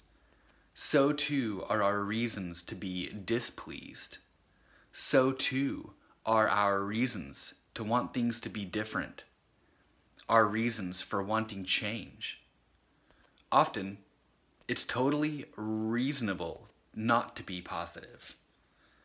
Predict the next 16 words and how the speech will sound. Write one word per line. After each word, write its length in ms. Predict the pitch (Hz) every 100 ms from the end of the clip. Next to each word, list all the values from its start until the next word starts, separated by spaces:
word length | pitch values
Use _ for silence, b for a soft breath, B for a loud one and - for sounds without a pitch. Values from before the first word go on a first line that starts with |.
| b b b b -
to 140 | 139
acknowledge 760 | 113 123 120 127 85 78 - 85
that 160 | 98 92
we 80 | 98
want 300 | 95 90 71
more, 380 | 85 69 - - _ _ _ _ _ _ _ _ _ _
that 240 | 113 101
we 80 | 107
want 360 | 104 104 92 95
better. 380 | 90 - - - - _ _ _ _ _ _ _ _ _ b b b
What 200 | 117 120
matters 680 | 120 127 139 110 90 87 - - _ _ _ -
is 160 | 127 104
what 280 | 113 - 113
we 160 | 110
do 520 | 95 95 131 113 71